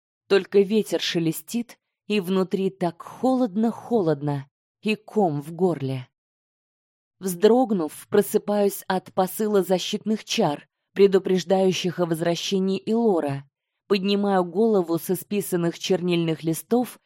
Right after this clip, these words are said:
и, жмурясь от солнца, растираю лицо, пытаюсь понять, зачем приснился этот незначительный эпизод. Тем более так, в реальности одна я не осталась.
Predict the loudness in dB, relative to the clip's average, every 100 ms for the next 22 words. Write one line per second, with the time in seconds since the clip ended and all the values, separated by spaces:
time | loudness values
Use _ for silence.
0 | _ -6 0 0 0 2 2 2 0 -4
1 | -2 -2 0 0 0 -2 _ _ 2 2
2 | 4 2 4 2 0 -2 -4 -2 0 -2
3 | _ _ _ 0 4 6 4 2 -2 -2
4 | 0 -2 -4 -8 0 2 2 -4 -4 -4
5 | -6 -4 -4 -4 -2 -2 0 -2 -4 -2
6 | -4 -2 -4 -4 -8 -4 -2 -2 -2 -4
7 | -2 0 0 -2 -4 -20 _ _ _ -2
8 | 0 2 4 4 2 -2 -4 -6 -10 _
9 | _ _ 0 2 4 2 -2 -4 -4 -2
10 | -2 0 -2 -2 -2 -2 0 -2 -4 -6
11 | -4 -2 -2 -6 -12